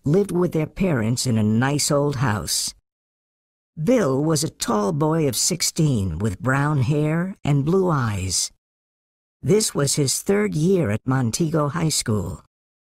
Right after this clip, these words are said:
Science was his favorite subject, and he wanted to become a biologist. Basketball was his sport,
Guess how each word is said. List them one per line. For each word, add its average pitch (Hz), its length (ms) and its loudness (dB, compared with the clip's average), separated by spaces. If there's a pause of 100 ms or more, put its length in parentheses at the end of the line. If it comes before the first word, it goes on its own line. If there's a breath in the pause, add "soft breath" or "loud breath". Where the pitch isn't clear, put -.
(640)
Science 165 680 0
was 123 180 0
his 117 180 -2
favorite 117 420 0
subject, 135 640 -4 (600)
and 175 120 2
he 196 100 4
wanted 233 340 2
to 196 60 2
become 175 580 0
a 170 80 4
biologist. 156 960 0 (1040)
Basketball 127 880 0
was 127 160 0
his 131 160 0
sport, 131 480 0